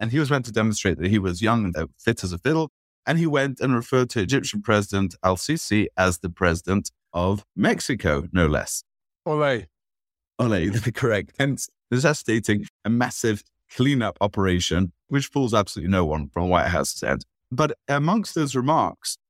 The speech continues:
Speaker 1: he then went off as a loose cannon. It's hard to know what Biden actually means because precisely he is uncontrolled.
Speaker 2: Vague.
Speaker 1: Yeah, his speaking is,
Speaker 2: Sorry
Speaker 1: is
Speaker 2: to
Speaker 1: not
Speaker 2: say.
Speaker 1: in, what do you say?
Speaker 2: Sorry to say. It's obvious.
Speaker 1: Correct.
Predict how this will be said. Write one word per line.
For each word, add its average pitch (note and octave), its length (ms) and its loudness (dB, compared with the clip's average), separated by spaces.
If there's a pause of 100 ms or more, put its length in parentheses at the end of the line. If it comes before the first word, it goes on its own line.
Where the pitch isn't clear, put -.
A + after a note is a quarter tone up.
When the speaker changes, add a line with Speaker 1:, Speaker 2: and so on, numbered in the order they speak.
Speaker 1:
he C3+ 200 -4
then E3 280 0
went D#3 180 0
off D3 200 0
as B2+ 140 -2
a A#2+ 40 0
loose D3+ 200 0
cannon. C3+ 320 0
It's E2+ 120 -6
hard A#2 220 0
to C#3+ 80 -4
know C#3 100 0
what C3 180 0
Biden A#2 320 2
actually G#2+ 300 -2
means G2+ 320 2
because D#3+ 540 0
precisely G2+ 640 0
he F2 140 4
is E2 200 2
uncontrolled. G2+ 640 2
Speaker 2:
Vague. F2 80 -12 (400)
Speaker 1:
Yeah, G3 280 2
his C3 220 0
speaking C3+ 500 0 (240)
is, B2 280 0
Speaker 2:
Sorry C3 160 0
Speaker 1:
is D3 80 0
Speaker 2:
to C3+ 60 2
Speaker 1:
not C3 100 2
Speaker 2:
say. B2 120 0
Speaker 1:
in, A#2 60 -8 (400)
what A#2+ 120 0
do B2 40 2
you B2+ 40 0
say? C3+ 260 0 (720)
Speaker 2:
Sorry C3 320 0
to C3 120 -2
say. D#3 280 -2 (400)
It's G#2+ 160 -14
obvious. G#2+ 520 -4 (800)
Speaker 1:
Correct. A2+ 360 0